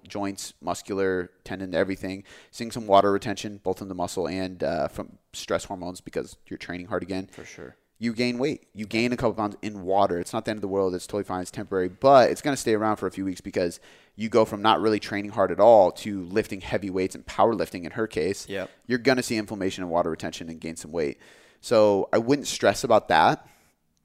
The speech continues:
Speaker 1: but I would probably get into a little bit bigger of a deficit. Just take the refeeds out, um, and just lose that last ten.
Speaker 2: Yep.
Speaker 1: And, and, and here's the last thing I'll say is you didn't mention, but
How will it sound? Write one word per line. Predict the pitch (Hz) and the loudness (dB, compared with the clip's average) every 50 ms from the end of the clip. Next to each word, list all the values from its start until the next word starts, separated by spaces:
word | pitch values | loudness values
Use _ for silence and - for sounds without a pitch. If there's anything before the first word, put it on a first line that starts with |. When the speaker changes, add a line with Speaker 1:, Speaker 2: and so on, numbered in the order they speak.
| _ - - - - | _ -18 -12 -4 2
Speaker 1:
but | - 107 | 6 6
I | 113 | 6
would | 107 110 104 - | 6 6 2 0
probably | - - 87 92 107 107 | 2 2 2 2 2 2
get | 101 107 71 | 0 0 -2
into | 87 98 98 95 | 0 -2 -2 0
a | 92 | 0
little | 92 92 98 92 | 0 0 -2 -2
bit | 92 92 - - | -2 -4 -4 -4
bigger | 82 85 - 80 | -6 -4 -2 -2
of | 78 69 | -4 -2
a | - | -4
deficit. | 58 - - - 92 82 | -8 -8 -6 -6 -6 -6
Just | 110 - | -6 -6
take | - 165 - | -6 -6 -4
the | 131 | -4
refeeds | 131 123 - 123 120 113 | -4 -4 -4 -4 0 2
out, | 110 98 110 120 - - - - - _ _ _ _ - | 4 6 6 4 4 0 -12 -20 -20 _ _ _ _ -6
um, | - 95 98 95 95 95 92 90 90 87 _ - | -2 0 2 2 2 0 -2 -4 -8 -14 _ -10
and | 104 101 | -8 -8
just | 98 - - 101 | -8 -10 -8 -8
lose | 101 95 | -6 -2
that | 95 90 90 | -2 0 2
last | 90 87 87 - | 2 0 0 -4
ten. | - 101 95 90 92 _ _ _ | -8 -8 -8 -10 -12 _ _ _
Speaker 2:
Yep. | - - - | -6 -2 -2
Speaker 1:
And, | 127 127 | 0 0
and, | 90 90 131 131 127 113 _ _ - | 0 -2 -2 -4 -4 -10 _ _ -10
and | - 139 | -8 -4
here's | 131 147 143 123 117 | 0 0 0 0 0
the | 117 120 | -2 -2
last | 107 98 98 101 95 - | 2 2 2 2 2 -2
thing | 110 95 | -4 -4
I'll | 95 | -4
say | - 104 95 | -2 -2 -2
is | 92 92 98 | -2 -2 -4
you | 110 113 | -4 -2
didn't | 110 104 92 | -2 -4 -4
mention, | 98 98 95 - 98 95 | -6 -6 -6 -6 -6 -2
but | 98 92 - | -2 -2 -2